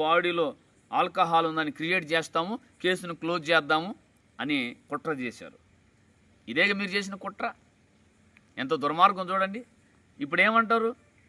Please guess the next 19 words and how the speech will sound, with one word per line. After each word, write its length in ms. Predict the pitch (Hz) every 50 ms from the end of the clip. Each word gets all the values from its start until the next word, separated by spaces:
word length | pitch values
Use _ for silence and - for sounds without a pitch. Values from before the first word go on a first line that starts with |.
| _ _ _ _ _ 156
ఇంకా 120 | 175 220 202 190
కొన్ని 140 | 226 220 220 220
వీడియోలు 220 | 233 247 240 233 233
తీసుకురండి. 360 | 240 214 240 233 240 233 233 233
మరి 120 | 254 233 233 - _ _ _ _ _ _ _ _ _ _
పొద్దునేమో 400 | - 160 160 190 220 240 240 247 269 240
సీసీటీవీ 400 | - 254 254 247 277 233 262 269 208 226
ఫుటేజ్ 260 | 247 214 254 254 240 247
దగ్గర 160 | 247 262 262 214
బుక్ 140 | 233 - - 220
అయ్యారు 220 | 196 170 147 131 127
మీరు. 160 | 120 101 98 - - _ _ _ _ _ _ _ _ _ _ _ _ _ _ _ _ _ _ - 190
ఒక 100 | 190 220 190
సీసీటీవీ 380 | 240 262 233 247 254 220 262 226 220
ఫుటేజ్లో 460 | 247 220 220 247 247 240 247 269 294 - - _ _ _ _ _ _ _ _ _ _ _ - 131
ఇరవై 180 | 175 208 233 240
ఆరు 100 | 240 247 247 247
తారీఖు 220 | 233 240 240 226 233
తారీఖు 180 | 240 226 226